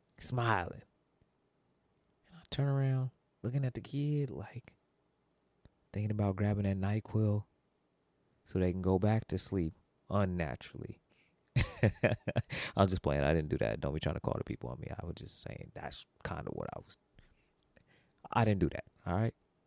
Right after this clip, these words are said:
But anyway, I want you to think about those three things.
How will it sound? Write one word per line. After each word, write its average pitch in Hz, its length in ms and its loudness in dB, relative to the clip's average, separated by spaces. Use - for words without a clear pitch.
But - 240 6
anyway, 113 460 2
I - 80 -8
want 127 220 0
you 123 60 -2
to 110 100 2
think 104 260 0
about 80 300 0
those 65 220 -2
three 80 220 -6
things. - 460 -12